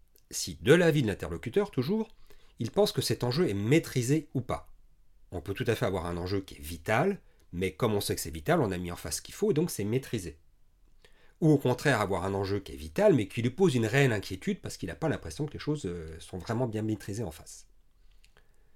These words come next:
Le troisième critère invite à se reposer une troisième question, c'est dire, bon, on a un enjeu qui est plus ou moins important, on le maîtrise plus ou moins bien, mais quel est le risque en face ?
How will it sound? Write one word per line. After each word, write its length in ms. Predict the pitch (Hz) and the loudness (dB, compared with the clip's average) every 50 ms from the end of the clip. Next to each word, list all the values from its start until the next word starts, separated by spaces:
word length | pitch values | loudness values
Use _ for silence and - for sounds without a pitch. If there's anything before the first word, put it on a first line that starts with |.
| - _ _ - - _ - _ - - _ _ _ _ _ _ _ _ _ | -20 _ _ -20 -20 _ -20 _ -20 -20 _ _ _ _ _ _ _ _ _
Le 200 | - 127 175 233 | 4 8 8 8
troisième 400 | 226 - 190 160 139 110 101 101 | 8 6 4 4 4 4 2 0
critère 560 | - - 131 131 - 180 202 220 220 190 - - - - - - - _ _ - - _ _ _ _ _ - - - - - - _ - - _ - - | 0 -2 -2 -2 2 2 2 2 0 -2 -6 -12 -20 -20 -20 -20 -20 _ _ -20 -20 _ _ _ _ _ -8 -8 -8 -8 -8 -14 _ -20 -20 _ -8 0
invite 340 | - 131 147 143 196 202 - | 2 2 4 4 2 0 0
à 60 | 156 | -2
se 120 | 139 - 127 | 0 2 2
reposer 440 | 113 127 131 - 139 139 131 135 | 2 2 2 4 4 4 4 4
une 160 | 117 95 82 - | 2 2 -2 -4
troisième 580 | - - - - 170 180 170 - - 110 101 | -8 -12 -8 -2 0 2 2 2 0 -2 -2
question, 340 | - - 131 - - 190 202 | -2 -2 -2 -2 0 -2 -2
c'est 140 | 190 - 117 | -2 -2 -2
dire, 160 | 98 98 90 | -4 -4 0
bon, 220 | 110 127 113 - - | 0 0 0 0 -2
on 160 | - 127 170 | -2 0 4
a 80 | 202 208 | 4 6
un 120 | 196 147 | 6 6
enjeu 360 | 104 92 78 76 85 127 143 - - - - - - - - - - - | 4 2 0 -2 -4 -6 -6 -6 -14 -20 -20 -20 -20 -20 -20 -20 -20 -16
qui 60 | - - | -16 -16
est 40 | |
plus 200 | - - 87 85 | -12 -12 -10 -8
ou 40 | 87 | -6
moins 140 | 82 80 78 | -6 -6 -8
important, 400 | 76 - - - - 160 185 226 - - - - - - - - - - - - - - - - - - - - - - - - | -8 -8 -10 -6 -4 -4 -4 -4 -6 -14 -20 -20 -20 -20 -20 -20 -20 -20 -20 -20 -20 -20 -20 -20 -20 -20 -20 -20 -20 -16 0 4
on 100 | 156 175 | 6 8
le 160 | 185 196 185 | 10 10 10
maîtrise 420 | 185 175 - - - 196 190 - | 10 10 8 6 2 0 0 0
plus 240 | - - - 113 95 | -2 -4 -4 -2 -2
ou 40 | 92 | 0
moins 180 | 92 95 107 | 0 0 0
bien, 300 | 113 120 151 185 214 220 - - - - - - - - - - - - - _ - - - - | 2 2 2 2 2 -2 -4 -12 -20 -20 -20 -20 -20 -20 -20 -20 -20 -20 -20 _ -20 -20 -8 0
mais 140 | - 143 147 | 0 0 0
quel 200 | - - 269 240 | 4 4 8 10
est 80 | 240 185 | 12 12
le 80 | 139 | 10
risque 300 | 117 - 110 - - - | 8 6 2 -2 -2 -4
en 60 | - 76 | -6 -10
face ? 440 | - - - - - - - - | -10 -12 -12 -10 -10 -10 -10 -12